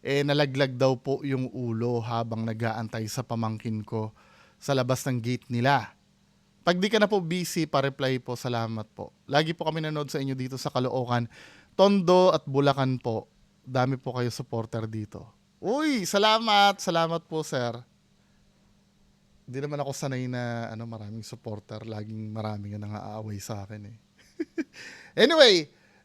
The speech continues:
tingnan nga natin yung video. So, ito yung pinasa. Ang issue dito ay yung bata daw na sa gate, eh, nalag-, nalaglag daw po yung ulo habang nag-aantay sa pamangkin ko sa labas. Tingnan nga natin. So, ito yung, ito yung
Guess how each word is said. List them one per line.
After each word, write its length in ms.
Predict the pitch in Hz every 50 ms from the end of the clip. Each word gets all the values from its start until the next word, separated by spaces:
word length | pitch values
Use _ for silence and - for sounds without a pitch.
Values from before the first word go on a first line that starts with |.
| _
tingnan 240 | - 247 262 311 320
nga 240 | 320 311 311 311 302
natin 160 | 285 359 285
yung 80 | 262 202
video. 340 | 185 220 214 175 165 170 170 170
So, 140 | 160 - 202
ito 160 | 185 190 -
yung 80 | 214 202
pinasa. 640 | 196 214 196 190 170 160 151 - 165 143 135 117 123
Ang 240 | 165 196 214 208 - -
issue 420 | 196 208 180 - - 240 208 190
dito 400 | 165 180 180 185 180 - 190 160
ay 640 | - 127 147 147 143 143 147 143 139 139 135 135 131 _ _ _ _ _ _ _ _
yung 240 | - 160 165 165 151
bata 320 | 151 156 160 151 - 160
daw 320 | 151 151 143 147 147 143
na 160 | 143 143 143 135
sa 160 | 135 - 156
gate, 400 | 135 123 123 127 127 131 123 _ -
eh, 160 | - 127 131 131
nalag-, 560 | 135 131 131 131 123 120 117 117 113 113 -
nalaglag 600 | - 98 127 143 143 147 143 131 131 139 135 127 120
daw 240 | 117 131 131 131
po 240 | 123 - 143 131 135
yung 160 | 127 120 127
ulo 320 | - 123 131 127 127 135 131
habang 320 | 135 135 123 123 127 123
nag-aantay 640 | 127 123 113 117 127 120 104 120 123 117 135 123 120
sa 160 | 117 - 147
pamangkin 560 | - - 120 120 120 113 113 - 127 117 113
ko 160 | 113 - 120 -
sa 80 | 135
labas. 400 | 120 117 110 117 123 127 - - _ _ - - _ _ _ -
Tingnan 240 | - 208 262 311 311
nga 240 | 311 302 262 226 180
natin. 240 | 151 - 135 139 - 151
So, 180 | - 226 185
ito 160 | 190 190 - 214
yung, 480 | 214 214 208 208 196 196 190 185 190 _ _ _ _ _ _ _ _ _ -
ito 200 | - 160 160 196 185
yung 160 | 185 185